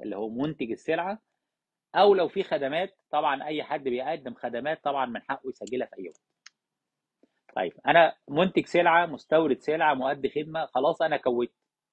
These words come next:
طب أنا تاجر تج-، تجزئة أو تاجر جملة هعمل إيه؟ هتفرج عليهم وهم بيكودوا وخلاص مش هعمل حاجة؟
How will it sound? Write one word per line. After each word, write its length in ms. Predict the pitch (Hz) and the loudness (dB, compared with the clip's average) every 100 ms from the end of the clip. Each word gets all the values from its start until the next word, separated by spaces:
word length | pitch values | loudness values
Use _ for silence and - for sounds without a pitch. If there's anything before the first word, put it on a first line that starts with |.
| _ _ _ _ _ _ _ | _ _ _ _ _ _ _
طب 100 | - | -8
أنا 140 | 110 127 | -4 -2
تاجر 260 | 160 165 | 0 0
تج-، 380 | 147 131 131 135 - | -2 -2 -2 -4 -4
تجزئة 340 | 123 117 139 | -6 -2 0
أو 200 | 139 120 | 2 0
تاجر 260 | 107 135 131 | 0 0 0
جملة 300 | 110 120 107 135 | 0 -2 0 0
هعمل 220 | 139 127 | 0 0
إيه؟ 180 | 92 - _ _ _ _ _ _ _ - | -4 -8 _ _ _ _ _ _ _ -16
هتفرج 400 | - 143 156 127 | 0 4 6 6
عليهم 240 | 131 143 | 4 2
وهم 180 | 139 151 | -2 -4
بيكودوا 380 | 131 135 147 156 | -4 -2 0 -2
وخلاص 280 | 135 147 139 | -2 -6 -6
مش 140 | 143 | -6
هعمل 240 | 151 135 | -4 -4
حاجة؟ 280 | - 180 190 | -4 -2 -4